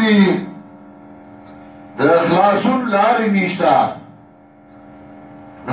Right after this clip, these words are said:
مسلمانانو ته وایي، تاسو د هغوی لپاره جهاد وکړئ، قتال وکړئ. نن په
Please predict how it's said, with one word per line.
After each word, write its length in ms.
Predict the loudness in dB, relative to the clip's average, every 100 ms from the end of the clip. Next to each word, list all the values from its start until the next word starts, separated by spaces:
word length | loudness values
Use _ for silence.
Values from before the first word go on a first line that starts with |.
| 0
مسلمانانو 920 | 0 2 2 4 4 4 4 4 2 2
ته 80 | 2 4
وایي، 420 | 2 2 -2 -4 -14 -20 -20 -20 -20 -20 -20 -20 -20 -6
تاسو 440 | 0 2 2 2
د 40 | 2
هغوی 360 | 2 2 2 2
لپاره 500 | 0 2 2 2 0
جهاد 500 | 0 0 2 2 0
وکړئ، 420 | -2 0 0 -2 -4 -6 -4
قتال 400 | 0 2 4 2 0
وکړئ. 520 | 0 0 0 -4 -10 -20 -20 -20 -20 -20 -20 -20 -20 -20 -20 -20 -20 -18 -2
نن 180 | 0 2
په 120 | 2